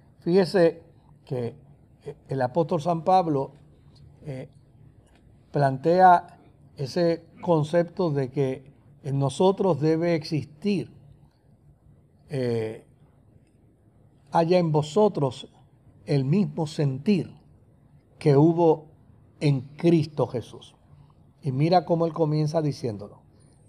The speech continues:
"El cual, siendo en forma de Dios, no estimó el ser igual a Dios como cosa a que aferrarse,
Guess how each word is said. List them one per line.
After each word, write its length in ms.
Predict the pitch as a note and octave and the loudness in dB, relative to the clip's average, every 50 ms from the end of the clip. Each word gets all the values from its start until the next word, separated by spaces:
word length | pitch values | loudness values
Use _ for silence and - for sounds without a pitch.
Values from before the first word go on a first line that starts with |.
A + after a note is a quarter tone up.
| _ - | _ -2
"El 300 | G3+ D3 C#3 C3+ A#2 - | 2 2 2 2 0 -4
cual, 500 | - D3+ E3 G3 G3+ G3+ G3 G3 - - - - _ _ _ _ | -2 2 4 6 6 6 4 2 -2 -6 -16 -20 _ _ _ _
siendo 880 | - - - - - E3 E3+ F#3 G3 G3+ G3 F3+ G3 F3+ F#3 F3+ - - _ _ _ | -20 -20 -10 -4 2 4 4 4 4 2 0 0 0 0 0 0 -4 -14 _ _ _
en 300 | - D#3 D3 C#3 C3 B2 | 0 2 2 0 0 -6
forma 640 | - - - - F3+ G3 G#3 A3+ A3 F#3+ D3+ C3 B2 | -12 -8 0 2 4 6 6 6 4 2 0 0 0
de 100 | A#2+ A#2 | -2 -4
Dios, 360 | G#2+ G#2+ G2+ - - - - _ _ _ _ _ _ _ _ _ _ _ _ _ _ _ _ _ _ _ _ | -6 -8 -12 -14 -18 -20 -20 _ _ _ _ _ _ _ _ _ _ _ _ _ _ _ _ _ _ _ _
no 320 | - C3 C3 C#3+ D3+ D#3+ E3+ | -8 -4 0 2 2 2 2
estimó 640 | E3+ D3+ - - - D#3 D3 C#3 D3 F3 G#3 A3+ | 0 -2 -4 -4 -2 0 0 2 2 2 2 4
el 120 | A3 F#3+ D3+ | 2 2 0
ser 260 | - - D3+ D3 C#3 | 0 0 0 0 0
igual 340 | C#3 B2 C3 C3+ C#3 C#3 C#3+ | -2 -2 -2 0 0 0 0
a 80 | C#3+ | -2
Dios 360 | C3 C3 B2 A#2+ B2+ - - - _ _ _ _ _ _ _ _ _ _ | -2 -4 -4 -6 -8 -10 -16 -20 _ _ _ _ _ _ _ _ _ _
como 320 | - C#3 C3 B2+ B2 A#2+ - | -4 -4 -2 -2 -4 -4 -2
cosa 500 | D#3+ D#3+ E3+ D#3 - F3+ E3 E3+ - - - | 0 0 0 0 0 0 0 0 -2 -6 -8
a 220 | D3+ C3+ B2+ - | -6 -6 -6 -4
que 180 | - D3 D3 D3+ | -2 0 2 2
aferrarse, 920 | C#3+ - - D#3 C3+ B2+ C3 D3 C#3+ C#3+ C#3 C3 A#2 - - A#2+ - | 0 0 -2 -4 -4 -2 0 2 4 4 2 2 -2 -8 -16 -20 -20